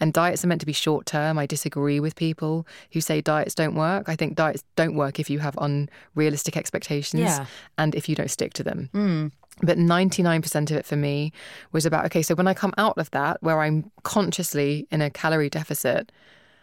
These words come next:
Speaker 1: what will my behaviour look like? Because if it looks like it always has done,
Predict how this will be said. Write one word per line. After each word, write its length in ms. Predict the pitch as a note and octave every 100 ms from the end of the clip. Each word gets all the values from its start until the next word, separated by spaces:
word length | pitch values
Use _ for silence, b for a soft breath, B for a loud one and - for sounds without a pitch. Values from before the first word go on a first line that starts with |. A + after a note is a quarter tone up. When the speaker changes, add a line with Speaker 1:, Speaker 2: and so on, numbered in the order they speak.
| b _ _ -
Speaker 1:
what 240 | E3 F3+
will 120 | F#3
my 120 | F3 D#3+
behaviour 380 | D#3+ D#3 D3
look 180 | D3 -
like? 200 | C3+ -
Because 200 | - D#3+
if 60 | D#3+
it 40 | E3+
looks 220 | F#3 G#3
like 140 | G3
it 60 | -
always 260 | E3+ D#3+ E3+
has 200 | E3 D3+
done, 360 | F3 G3+ B3